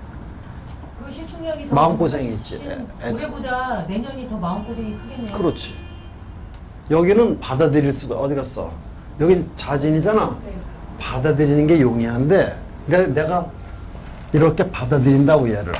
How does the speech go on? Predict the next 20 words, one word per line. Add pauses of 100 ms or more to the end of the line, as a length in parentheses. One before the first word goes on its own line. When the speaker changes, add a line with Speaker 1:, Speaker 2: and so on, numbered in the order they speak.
(140)
Speaker 1:
네. (320)
Speaker 2:
그런데
여기는
축이잖아,
금. (760)
그,
금이지.
Speaker 1:
네.
Speaker 2:
그냥
나를
바로
쳐야
돼. (1200)
그러면 (560)
내가 (880)
나를
억눌러야
돼. (1400)
억누르는데
뭐냐?